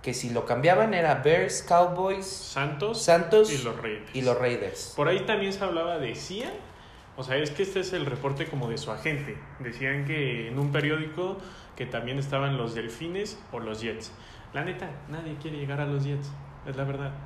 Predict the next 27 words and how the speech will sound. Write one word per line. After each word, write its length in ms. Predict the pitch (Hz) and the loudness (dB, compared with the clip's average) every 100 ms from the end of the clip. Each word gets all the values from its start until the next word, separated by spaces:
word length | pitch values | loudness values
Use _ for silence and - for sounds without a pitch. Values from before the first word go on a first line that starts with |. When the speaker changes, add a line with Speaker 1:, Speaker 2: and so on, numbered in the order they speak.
| - | -6
Speaker 1:
Y 320 | 151 156 147 - - - | 0 2 2 -4 -8 -4
tampoco 480 | 190 214 403 - | -2 4 2 4
a 20 | 139 | 2
los 160 | 117 | 2
Delfines. 400 | 107 123 - 107 | -2 -4 -6 -8
O 60 | 117 | 0
sea, 340 | 156 151 - - - - | 4 4 2 -8 -10 2
Brian 240 | 240 226 | 8 8
Flores 260 | 208 190 185 | 8 6 6
trae 120 | 180 | 4
un 60 | 175 | 6
buen 160 | 175 | 4
proyecto, 540 | 170 139 147 - 160 - 160 | 4 2 2 2 -2 0 2
pero 680 | 139 131 127 127 127 123 | 6 8 8 8 6 4
no. 520 | 127 131 160 180 143 139 - - - | 0 -2 -2 0 0 -4 -10 -16 -12
Mm, 400 | 190 202 208 - | -6 -4 -2 -2
están 300 | 214 247 247 | 0 2 4
más 240 | 233 220 208 | 6 6 6
de 80 | |
un 140 | 208 208 | 4 4
quarterback 500 | 214 208 208 - - - 139 | 2 4 2 2 -6 -12 -6
para 180 | 135 127 | -2 0
llegar 280 | 120 123 143 | 0 2 2
a 60 | 139 | 2
algo 180 | 135 127 - - - - 131 | 2 0 -6 -12 -14 -10 -6
importante. 680 | 127 123 120 120 110 101 - - - - - - - | 0 0 0 -2 -2 -6 -8 -14 -18 -18 -18 -16 -2
Este, 840 | - 110 107 - - 117 110 110 | 2 2 2 -6 -2 2 2 0